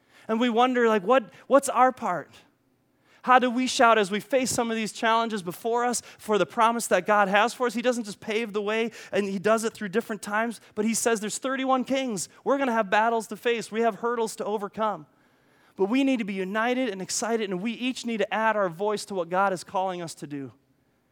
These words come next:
How do you add your voice and your shout to this church and to what God is calling us to do together?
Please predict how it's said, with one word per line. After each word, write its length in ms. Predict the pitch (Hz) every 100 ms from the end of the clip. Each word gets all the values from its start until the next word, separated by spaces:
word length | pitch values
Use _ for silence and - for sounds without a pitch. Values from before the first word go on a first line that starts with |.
| _ _ -
How 160 | 233
do 80 | 240
you 140 | 240
add 180 | 208 202
your 100 | 196
voice 400 | 170 180 185 175
and 80 | 170
your 100 | 170
shout 440 | 151 190 151 123 _ _ _ _ _ _ _ -
to 100 | 170
this 220 | 190 185
church 480 | - 143 127 - 147
and 80 |
to 60 | 151
what 120 | 175
God 200 | 175 180
is 100 | 170
calling 320 | - 190 175 160
us 160 | 165
to 160 | - 165
do 140 | 156
together? 460 | 147 139 147 127